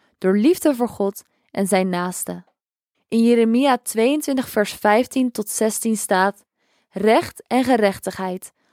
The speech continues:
handhaafde hij. Hij beschermde het recht van armen en behoeftigen. Is dat niet mij kennen?", spreekt de Heer? Deze tekst is een beschrijving van koning Josia, maar past ook naadloos bij Boas.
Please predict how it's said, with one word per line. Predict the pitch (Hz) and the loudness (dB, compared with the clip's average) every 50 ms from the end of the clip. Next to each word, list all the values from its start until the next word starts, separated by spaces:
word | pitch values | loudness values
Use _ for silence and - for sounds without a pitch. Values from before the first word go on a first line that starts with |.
| _ _ | _ _
handhaafde | _ - 190 214 233 208 208 208 202 208 202 - 196 | _ 0 2 2 2 2 2 2 2 2 2 0 -2
hij. | 185 175 180 175 170 170 - 202 - _ _ _ _ _ _ _ _ _ | -2 -2 -2 -4 -6 -6 -10 -14 -20 _ _ _ _ _ _ _ _ _
Hij | _ - 208 233 | _ 0 2 2
beschermde | 233 254 226 - - - 254 262 294 320 330 311 | 2 2 0 -2 -2 0 2 2 2 4 2 2
het | 302 - | 2 0
recht | 208 185 185 185 185 - - - _ _ _ _ _ | 0 0 0 0 -2 -6 -12 -20 _ _ _ _ _
van | _ - 196 202 196 - | _ -2 -2 -2 0 0
armen | - - 196 208 220 226 233 226 | 2 4 4 4 4 2 2 0
en | 233 208 220 | 0 0 2
behoeftigen. | 214 208 202 208 190 - - - 175 - 175 175 175 - _ _ _ _ _ _ _ _ _ _ _ _ | 2 2 0 0 -2 -4 -8 -12 -12 -12 -12 -14 -14 -16 _ _ _ _ _ _ _ _ _ _ _ _
Is | - 220 196 | -2 -2 2
dat | 180 220 208 202 - | 2 2 2 2 2
niet | 208 208 214 254 277 - - - _ _ _ _ _ | 0 2 2 0 -2 -4 -10 -16 _ _ _ _ _
mij | _ 190 202 202 208 226 262 240 - | _ 0 2 4 4 4 2 0 0
kennen?", | - 214 196 202 220 220 247 277 - _ _ | 0 0 2 2 2 0 0 -4 -6 _ _
spreekt | - - - - 240 233 233 214 - | -20 -20 -4 0 0 0 0 0 -2
de | 226 | -2
Heer? | 196 196 220 220 247 285 320 - _ _ _ _ _ _ _ _ _ _ _ _ _ _ _ | 0 2 2 2 0 0 -4 -8 _ _ _ _ _ _ _ _ _ _ _ _ _ _ _
Deze | - 170 208 214 247 330 - 294 226 | -4 0 2 4 4 2 2 -2 -2
tekst | - - 202 214 - - | 0 0 0 0 -2 -4
is | - 202 214 | -6 -4 -2
een | 202 214 | -2 -2
beschrijving | 208 202 - - - - 214 214 254 294 - 277 254 220 | -2 -2 -4 -6 -2 0 2 4 4 2 2 0 -2 0
van | - 208 202 196 | 0 -2 -4 0
koning | - 202 196 202 208 196 196 | 2 2 2 2 2 0 0
Josia, | 190 185 190 - - 262 269 240 185 180 175 175 _ _ _ _ _ | 0 -2 -2 -2 0 2 2 4 2 0 -2 -8 _ _ _ _ _
maar | - 190 185 - | -2 -2 -2 0
past | - 214 196 196 - 208 | 0 0 -2 0 0 -2
ook | 196 190 | -2 -2
naadloos | 196 190 190 185 202 220 262 269 247 240 233 240 226 - | -2 0 2 2 2 2 2 0 2 2 2 2 2 0
bij | - 196 196 180 | 0 0 2 2
Boas. | 185 185 175 175 180 185 208 202 - - - | 2 2 2 2 0 -2 -6 -10 -14 -16 -18